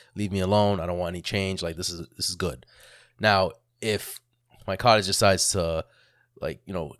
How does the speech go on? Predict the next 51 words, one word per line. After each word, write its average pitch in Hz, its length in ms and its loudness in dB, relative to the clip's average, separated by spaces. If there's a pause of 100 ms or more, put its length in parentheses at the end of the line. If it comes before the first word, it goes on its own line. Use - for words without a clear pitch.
(120)
a - 40 -20
bunch 110 240 0
of 90 80 -6
leaks 110 280 -2
are 80 60 -6
start, 85 360 0
starting 87 300 0
to 92 60 0
happen 87 340 0
and, 82 200 -12 (240)
and 87 120 -8
my 85 100 -4
roof 107 260 0
is 87 80 -4
starting 87 260 0
to - 60 -10
collapse, 82 480 -2
then 101 160 0
I'm 95 120 -2
like, 85 200 -8
"All 98 80 0
right, 76 200 -8
well, 85 260 -12
maybe, 95 440 -6
maybe 95 220 -6
I 90 60 -4
wanna 82 260 -8 (180)
get 87 160 -6
that 82 140 -6
mansion 87 340 -10
over 78 180 -8
across 80 340 -4
there." 73 260 -12
But 82 240 -4 (260)
as 107 140 -2
of 113 100 -2
right 120 180 2
now, 107 400 -2 (280)
Apple 107 260 2
is 101 80 -4
doing 101 180 -4
a 92 40 -8
great 98 220 -4
job, 104 380 2 (200)
and 85 140 -12
they 87 60 -10
continue 104 400 -4
doing 101 200 2
a - 20 -2
great 95 200 -2
job, 95 320 2